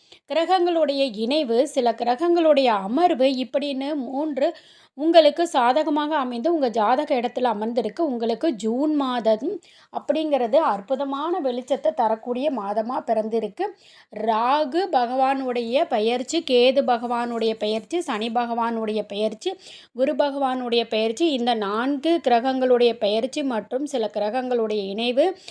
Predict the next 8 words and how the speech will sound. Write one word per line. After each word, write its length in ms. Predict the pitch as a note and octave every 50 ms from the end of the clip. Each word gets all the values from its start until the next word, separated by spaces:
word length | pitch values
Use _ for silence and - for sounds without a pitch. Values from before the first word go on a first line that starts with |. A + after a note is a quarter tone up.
| - - - - -
இதன் 320 | A#3+ A#3+ B3 B3+ B3 B3
காரணம் 580 | A3+ A#3+ A3+ A3+ B3 C4 C4 B3 B3 C#4+ D#4 C#4
மிதுன 320 | A#3 A3 A#3+ C4 C4+ C4+
ராசியினுடைய 760 | C4 B3+ A#3+ A#3+ A#3+ - C4 A#3+ A3+ A3+ A3+ A3 A3+ A3 G#3+ G#3
யோகமான 640 | G3 G3+ G#3+ A#3 A3+ C4 A#3+ A3+ A3+ A3+ B3 C4+ C4+
காலகட்டம் 640 | - A3+ G#3+ G#3+ A3+ A3 - G#3+ G3 - A#3 B3+
ஸ்டார்ட் 440 | D4 D4 - - G3 F#3+ G3+ G3+ -
ஆயிருச்சு. 580 | A3 G#3+ G3+ G#3+ G#3 G3+ G3 F#3+ - - D4+